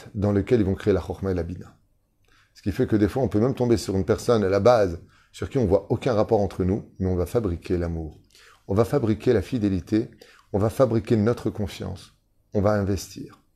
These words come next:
Et Dieu, ce qu'il va faire à ce moment-là, c'est qu'il va rappeler à toutes les âmes juives que quelque part, dans les sphères les plus élevées de la pyramide du peuple d'Israël et des âmes juives,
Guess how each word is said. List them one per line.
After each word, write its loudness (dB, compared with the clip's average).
Et 4
Dieu, 4
ce -4
qu'il 0
va 0
faire 0
à 4
ce -8
moment-là, 2
c'est -8
qu'il 0
va 6
rappeler 2
à 4
toutes -8
les 2
âmes 4
juives -2
que -2
quelque -2
part, -4
dans 2
les 0
sphères 2
les 0
plus 0
élevées 6
de 0
la -4
pyramide 0
du -4
peuple 2
d'Israël -2
et 0
des 2
âmes 4
juives, -2